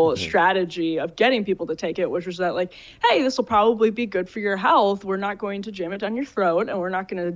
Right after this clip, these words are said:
Speaker 2: jab you with the needle forcibly, um, to make you keep your job." Because I think that was just, a, a lot of people were like, "Whoa, whoa, whoa, whoa. Hey, <laughs> why would you be forcing me to take this?" And I can see that being a huge, uh, factor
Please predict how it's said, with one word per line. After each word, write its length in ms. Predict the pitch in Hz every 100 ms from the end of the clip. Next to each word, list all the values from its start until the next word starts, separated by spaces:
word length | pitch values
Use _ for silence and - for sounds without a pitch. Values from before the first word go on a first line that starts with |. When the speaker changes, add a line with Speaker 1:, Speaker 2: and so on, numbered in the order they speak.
| -
Speaker 2:
jab 320 | - 175 190
you 140 | 196 185
with 220 | 180 190
the 60 | 175
needle 280 | 180 180
forcibly, 680 | 170 160 156 165 160 165 208
um, 280 | - 170 170
to 200 | 180 185
make 260 | 143 180 180
you 60 |
keep 200 | 170 190
your 100 | 185
job." 400 | 185 170 160 190 - - -
Because 220 | 247 285
I 60 | 339
think 160 | 370 -
that 160 | 302
was 180 | - 226
just, 220 | 240 226
a, 480 | 226 214 - 226 196
a 20 |
lot 180 | 214 262
of 60 | 262
people 180 | 240
were 160 | 214 196
like, 180 | 185 185
"Whoa, 80 | -
whoa, 520 | 214 220 247 208 180
whoa, 160 | 156 151
whoa. 280 | 139 180 - _ -
Hey, 480 | 311 190 170 180 - 330 330 311 - 466
<laughs> 180 | 480 415
why 220 | 226 233
would 180 | 277 214
you 100 | 233
be 140 | 220
forcing 680 | 202 - 220 262 - 202 180
me 320 | 143 120 147 - _ -
to 100 | 208
take 300 | 196 165 -
this?" 240 | 160 180
And 120 | 220
I 120 | 269
can 200 | 349 311
see 240 | 220 - 220
that 420 | 185 185 185 175
being 400 | 190 175 160 156
a 120 | 175
huge, 640 | 185 214 202 190 175 - - -
uh, 200 | 190 170
factor 720 | - 180 180 - 165 170